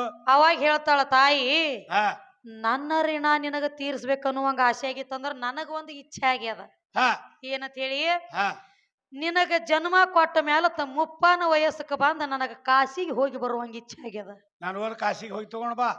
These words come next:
Speaker 1: "ನಾನೊಂದ್ ಜರ ಕಾಶಿಗೆ ಹೋದ ತಗೊಂಡ್ ಬಂದೆ ಅಂದ್ರ
Speaker 2: ನಿನ್ ಋಣ ಮುಟ್ಟಿ-,
Speaker 1: ನಿನ್ನ ಋಣ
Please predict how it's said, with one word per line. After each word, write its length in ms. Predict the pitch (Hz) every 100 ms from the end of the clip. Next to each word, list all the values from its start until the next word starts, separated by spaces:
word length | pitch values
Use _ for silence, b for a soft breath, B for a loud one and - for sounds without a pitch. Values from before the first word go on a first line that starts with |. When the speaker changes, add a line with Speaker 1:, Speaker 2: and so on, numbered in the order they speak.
| -
Speaker 1:
"ನಾನೊಂದ್ 400 | 294 320 349 349
ಜರ 140 | 339 330
ಕಾಶಿಗೆ 680 | 330 262 254 262 349 370 339
ಹೋದ 200 | 330 330
ತಗೊಂಡ್ 400 | 330 262 262 254
ಬಂದೆ 280 | 240 233 220
ಅಂದ್ರ 240 | 202 202 269 294 294
Speaker 2:
ನಿನ್ 200 | 190 196
ಋಣ 180 | 185 196
ಮುಟ್ಟಿ-, 220 | 220 220
Speaker 1:
ನಿನ್ನ 200 | 311 349 339
ಋಣ 200 | 311